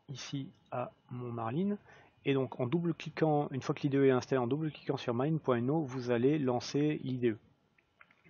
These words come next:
Alors ici j'ai déjà préchargé pour gagner du temps, et on obtient ce type de, de fenêtre, avec, euh, en haut,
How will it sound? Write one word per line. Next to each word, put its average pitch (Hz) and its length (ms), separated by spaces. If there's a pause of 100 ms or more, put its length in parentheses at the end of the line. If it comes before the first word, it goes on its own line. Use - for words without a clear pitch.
(140)
Alors 110 180
ici 143 180
j'ai 127 80
déjà 117 160
préchargé 123 460
pour 120 160
gagner 104 200
du 101 120
temps, 147 200 (460)
et 139 160
on 131 100
obtient 147 480
ce - 200
type 160 320
de, 117 760
de 110 140
fenêtre, 123 500 (580)
avec, 135 520 (200)
euh, 120 220
en 139 140
haut, 147 240